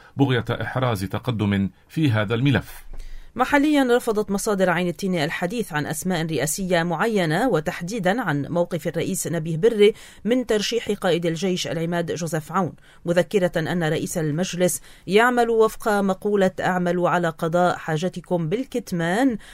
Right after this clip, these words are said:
Speaker 2: ومجددة تأكيد انفتاحه على الحوار والتوافق، إلا أن المصادر لمحت في المقابل إلى أن المشكلة المرتبطة بتعديل الدستور لوصول عون،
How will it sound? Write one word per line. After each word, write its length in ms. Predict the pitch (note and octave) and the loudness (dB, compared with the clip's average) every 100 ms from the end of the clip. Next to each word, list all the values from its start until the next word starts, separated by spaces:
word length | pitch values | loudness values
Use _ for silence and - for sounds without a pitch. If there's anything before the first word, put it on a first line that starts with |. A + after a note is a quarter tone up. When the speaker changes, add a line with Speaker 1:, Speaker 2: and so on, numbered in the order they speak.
| - | -10
Speaker 2:
ومجددة 880 | - D#3 D3 D3+ D#3+ D#3+ F3+ E3 F3 | 0 2 2 0 0 0 0 0 0
تأكيد 500 | D#3+ D#3+ G#2 - C#4 | 0 0 -2 -2 0
انفتاحه 540 | G#3 F#3 D#3 E3+ - E3 | 0 -2 -2 -2 -2 -4
على 240 | E3+ D3+ D3 | 0 0 -2
الحوار 480 | C#3+ E3 D#3+ D3 | -4 -2 0 0
والتوافق، 680 | C3+ C3+ A2 G2+ - - - - - - | -2 -4 -6 -6 -6 -8 -10 -16 -20 -6
إلا 180 | E3 E3 | 2 2
أن 80 | F#3+ | 4
المصادر 480 | F#3+ A3+ - A#3 A#3+ | 2 2 2 2 4
لمحت 460 | C4+ C4+ A3 - | 4 2 2 0
في 80 | - | 0
المقابل 600 | G3 F#3+ A3+ A3 G3+ G3+ - - - | -2 0 0 4 4 2 -4 -12 -6
إلى 200 | F3+ E3+ | 0 2
أن 120 | G3 | 2
المشكلة 500 | F#3+ G#3+ - - G3 | 2 0 -2 0 2
المرتبطة 640 | G3 G3 F#3 C4 A3 G3+ D#3 | 2 0 0 0 2 0 0
بتعديل 680 | D#3 D#3+ D#3 F#3 F3+ D#3+ | 2 2 2 -2 -2 -2
الدستور 600 | C#3 D#3 E3+ - A#3 C4 | -2 -4 -6 -6 -4 -2
لوصول 400 | E3+ D#3 - E3+ | -2 -4 -4 -2
عون، 320 | D#3 F3+ G#3 | 2 2 2